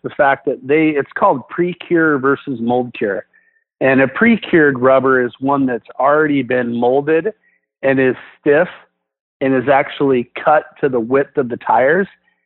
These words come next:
And they actually splice 'em, glue them onto the tire, staple 'em, and then put 'em in a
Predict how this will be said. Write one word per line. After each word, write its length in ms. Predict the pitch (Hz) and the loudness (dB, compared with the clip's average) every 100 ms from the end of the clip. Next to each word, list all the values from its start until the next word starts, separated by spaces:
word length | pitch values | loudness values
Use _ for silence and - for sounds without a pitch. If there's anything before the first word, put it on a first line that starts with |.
| _ | _
And 120 | 127 131 | -2 2
they 80 | |
actually 460 | 147 - - 143 123 - _ | 2 0 -2 -2 -2 -6 _
splice 380 | - 147 202 - | -2 0 0 -2
'em, 300 | 127 110 139 - _ _ _ _ _ 120 | -6 -6 -10 -14 _ _ _ _ _ -4
glue 280 | 135 180 | 0 2
them 220 | 190 180 165 | 2 2 0
onto 260 | 160 156 | 0 0
the 140 | 139 135 | -2 -4
tire, 480 | - 135 120 113 - _ | -2 0 0 -2 -8 _
staple 500 | 165 185 180 123 104 | 0 0 0 -4 -6
'em, 160 | 104 131 _ _ _ - | -10 -14 _ _ _ -8
and 140 | 131 | 0
then 140 | 135 135 | 0 0
put 240 | - 180 | 2 2
'em 120 | 175 | 4
in 200 | 151 139 | 4 2
a 220 | 131 117 | 2 0